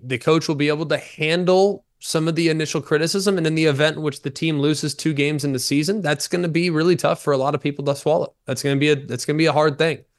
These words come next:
The expectation is perfection. And Coach Saban led us to, to having that expectation for his program. It's unreachable. It's unreachable and it's, it's improbable annually. But the good news is the twelve team playoff does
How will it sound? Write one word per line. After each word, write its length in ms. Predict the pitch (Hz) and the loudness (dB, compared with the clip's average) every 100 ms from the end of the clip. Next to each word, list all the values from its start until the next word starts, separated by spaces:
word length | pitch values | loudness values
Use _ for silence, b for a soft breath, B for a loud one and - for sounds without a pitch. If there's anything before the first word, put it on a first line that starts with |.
| _ _ - | _ _ -2
The 100 | 127 | 0
expectation 560 | 139 151 - 156 156 165 | 0 -2 0 0 0 -6
is 80 | |
perfection. 640 | - - 160 143 - - - | -4 -4 0 0 0 -8 -10
And 120 | - | -2
Coach 180 | 151 139 | -2 0
Saban 340 | 143 143 151 | 0 2 2
led 180 | 156 139 | 4 4
us 280 | 113 - - b b b b - | 2 -4 -12 b b b b -2
to, 420 | 135 135 123 110 - | 2 4 4 0 -6
to 180 | - 139 | -2 0
having 340 | 131 165 165 | 2 2 2
that 140 | 139 131 | 2 0
expectation 760 | 127 - 135 - 135 127 127 | -2 -4 -6 0 -2 0 -6
for 220 | 117 139 117 | -2 0 0
his 180 | 120 | -2
program. 440 | - 131 117 101 - _ | -2 0 0 -2 -12 _
It's 140 | 127 | -2
unreachable. 880 | 139 123 131 - 147 117 123 160 - b b | 0 2 0 -2 -2 0 0 0 -6 b b
It's 120 | 131 147 | 2 2
unreachable 560 | 131 139 - 127 131 | 2 2 2 0 2
and 80 | 127 | 0
it's, 240 | 113 - | -2 -6
it's 360 | - 123 123 - | -6 -4 -4 -4
improbable 880 | 117 120 - 123 156 120 123 135 - | -4 -4 -2 0 0 2 2 2 0
annually. 540 | 127 175 127 120 139 | -2 0 0 0 0
But 160 | 165 - | -2 -4
the 60 | 180 | -2
good 120 | 220 | 2
news 220 | 220 180 | 2 4
is 160 | 214 151 | 4 2
the 80 | |
twelve 260 | 135 175 170 | 0 0 0
team 140 | 165 | -4
playoff 400 | 135 156 147 135 | -2 0 2 0
does 320 | - 147 143 | 0 0 0